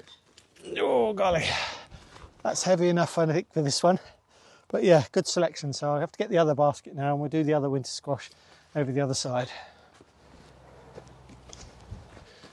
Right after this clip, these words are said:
So yeah, this one, the stem's quite green. So I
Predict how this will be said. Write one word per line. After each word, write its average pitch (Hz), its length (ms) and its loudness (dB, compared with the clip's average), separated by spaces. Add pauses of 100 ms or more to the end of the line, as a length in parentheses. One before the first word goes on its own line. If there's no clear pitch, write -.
(180)
So - 160 -4
yeah, 165 260 8
this 175 220 0
one, 175 160 4
the 147 120 0
stem's 180 440 6
quite 185 340 4
green. 151 380 0
So 160 280 2
I 147 80 0